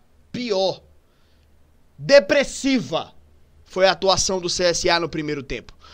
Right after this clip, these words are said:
Você olhava o time e você via, "Pelo amor de Deus, isso não é um time. Isso é um aglomerado de gente que se juntou pra fazer alguma coisa." É, é, era um time que não fazia nada dentro de campo, velho.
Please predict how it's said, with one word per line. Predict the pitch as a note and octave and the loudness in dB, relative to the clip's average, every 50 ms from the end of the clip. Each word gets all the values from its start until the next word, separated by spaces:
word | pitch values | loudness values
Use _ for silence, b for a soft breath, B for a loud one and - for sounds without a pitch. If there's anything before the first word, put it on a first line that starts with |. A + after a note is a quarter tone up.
| B B B | B B B
Você | D#3+ F#3 - - | -6 -2 2 2
olhava | B3+ B3+ B3+ A#3 G3 E3+ F3+ A3 A#3+ A#3 E3+ G3 | 4 4 2 2 2 4 6 8 8 6 6 4
o | F#3 F3 E3+ E3 | 2 2 2 0
time | E3 - - E3+ G3+ G#3 G3 | -2 -6 -6 -6 -4 -4 -4
e | F#3 | -4
você | D#3 F3+ F3 - G3 F#3+ G3 | -4 -4 -2 2 2 2 2
via, | F3 D#3 F3 F#3+ F#3 F#3+ G3+ G3+ G3+ - - - - _ | 2 0 -6 -4 0 0 0 0 -2 -10 -20 -20 -20 _
"Pelo | - - D#3 E3+ F3+ F3+ | -6 -4 -2 0 2 2
amor | E3+ C#3+ C3 C#3 D#3 F3 F#3 | 2 0 0 -6 -6 -6 -6
de | E3 F#3 | -6 -8
Deus, | D3+ C3 D3+ D3+ D#3+ C#3+ C3+ A#2+ A2 | -8 -6 -6 -6 -6 -8 -10 -12 -14
isso | C#3 D#3+ - - E3+ | -12 -12 -12 -12 -10
não | E3 E3 | -8 -8
é | F3 F#3 | -8 -8
um | G#3+ A3+ | -8 -10
time. | - - D#3+ F3+ F3+ D3+ A2+ F#2 - b b b b b b | -14 -14 -14 -14 -14 -14 -16 -18 -20 b b b b b b
Isso | C3 - - E3 | -10 -8 -4 0
é | E3+ | 2
um | |
aglomerado | F3 F#3+ F#3+ F#3 E3 E3 G3 A3+ B3 C4+ C4 C4+ C4+ B3+ A3 G3+ F#3 F#3 G3 G#3+ A3+ G3 A3+ A#3 | 2 2 2 0 -2 -4 -2 0 0 0 -2 -2 -2 0 0 2 2 2 2 2 0 0 -6 -10
de | F3+ G#3 A#3 A#3 | -8 -8 -6 -6
gente | G3+ D3+ C3 F3 F#3 G#3 A#3 A3 - - | -6 -6 -6 -6 -6 -6 -6 -8 -10 -14
que | - A#3+ | -12 -12
se | G#3 - - B3 B3 | -10 -8 -8 -6 -6
juntou | A3+ A3+ B3+ B3 - - - F#3+ G#3+ A3+ | -4 -4 -6 -8 -10 -6 -2 -2 0 0
pra | A3 A3+ A3+ A3 | -2 -2 -2 -4
fazer | F#3+ - A3 G#3+ G3+ E3+ C#3+ E3 A3 | -2 -2 0 0 0 0 0 -2 -2
alguma | A#3+ A3+ G#3 G3 A#3 B3+ B3+ | -2 -2 -4 -4 -4 -4 -4
coisa." | - - - G#3+ A3+ G#3 F3 C3+ C3 B2 F#2+ - - - - - - _ _ _ - _ _ _ _ _ _ _ _ _ _ _ _ _ _ _ _ - | -4 -4 -2 2 2 2 2 0 -8 -14 -16 -18 -20 -20 -20 -20 -20 _ _ _ -20 _ _ _ _ _ _ _ _ _ _ _ _ _ _ _ _ -10
É, | F3 E3+ D#3 C#3+ E3 E3+ | -6 -6 -4 -2 0 0
é, | E3 E3 - | 0 0 -2
era | E3 F3 F3+ G#3 | -2 0 0 0
um | A3+ A#3+ B3+ A3+ - | 0 -2 -4 -6 -8
time | - F3+ G#3 A#3 - | -8 -8 -8 -8 -6
que | A#3 B3 B3 A#3+ | -6 -6 -4 -4
não | A3 A#3 A#3+ | -4 -4 -4
fazia | A3+ - - G#3 F3+ E3 F3+ B3+ B3 | -4 -2 -2 -2 -4 -4 -6 -6 -6
nada | A#3 B3 B3+ B3 A#3 A3+ A3+ A3 A3+ B3+ C#4+ D#4+ D#4 D4+ A#3 G3 G#3+ F#3+ | -6 -8 -12 -10 -10 -10 -4 -2 2 2 2 2 0 -4 -4 -2 -2 -2
dentro | E3+ E3 G3 G3+ G3+ G#3 | 0 -2 -4 -4 -4 -6
de | F#3 | -8
campo, | - - D#3 D#3 F3+ G#3 G3+ F3+ | -10 -8 -8 -6 -6 -6 -6 -8
velho. | C#3 B2 G2+ | -10 -10 -16